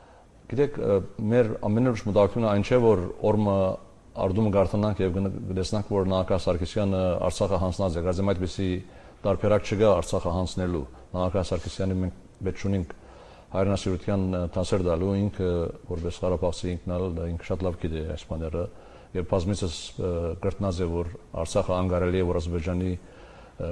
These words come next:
գազբի մեջ լա։ Բայց այդպես չէ, որ դեղի ունենան հարցերը։ Դեղի ունենան քայլ առ քայլ, զիջումներով, փոքր զիջումներով, վերջի վերջո դեղ մը կհասնենք, որ այլևս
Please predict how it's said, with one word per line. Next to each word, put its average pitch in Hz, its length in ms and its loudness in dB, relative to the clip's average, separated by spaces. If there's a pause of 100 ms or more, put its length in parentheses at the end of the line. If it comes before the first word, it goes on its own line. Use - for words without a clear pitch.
գազբի 90 300 0
մեջ 101 200 -2
լա։ 78 200 -6 (500)
Բայց 135 260 6 (500)
այդպես 104 300 0
չէ, 131 140 4
որ 101 100 4
դեղի 90 200 4
ունենան 82 360 -2 (240)
հարցերը։ 82 460 -4 (320)
Դեղի 104 340 4
ունենան 110 320 2 (320)
քայլ 113 240 6
առ 85 160 4
քայլ, 95 260 2 (380)
զիջումներով, 104 680 2 (220)
փոքր 107 280 2
զիջումներով, 95 540 4 (100)
վերջի 107 260 4
վերջո 92 240 0
դեղ 107 160 6
մը 101 140 4
կհասնենք, 92 400 0
որ 104 100 4
այլևս 95 420 2